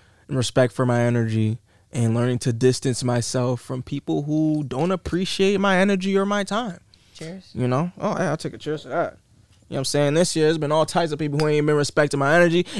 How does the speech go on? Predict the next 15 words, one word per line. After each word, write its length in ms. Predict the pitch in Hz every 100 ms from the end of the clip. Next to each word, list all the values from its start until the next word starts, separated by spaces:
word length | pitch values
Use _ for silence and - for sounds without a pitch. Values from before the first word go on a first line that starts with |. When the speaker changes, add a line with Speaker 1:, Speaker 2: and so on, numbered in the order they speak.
| 151
Speaker 1:
ain't 200 | 156 156
been 80 |
respecting 400 | 151 - 156 143
my 140 | 131 131
time, 420 | - 170 160 170 - -
have 120 | 156
been 160 | 139 120 156
irked 240 | 170 160
by 200 | 156 160
me 160 | 170 170
for 140 | 147
no 180 | 151 160
reason. 520 | 143 170 170 165 170 - - -
It's 160 | 139 -
like, 340 | 160 151 147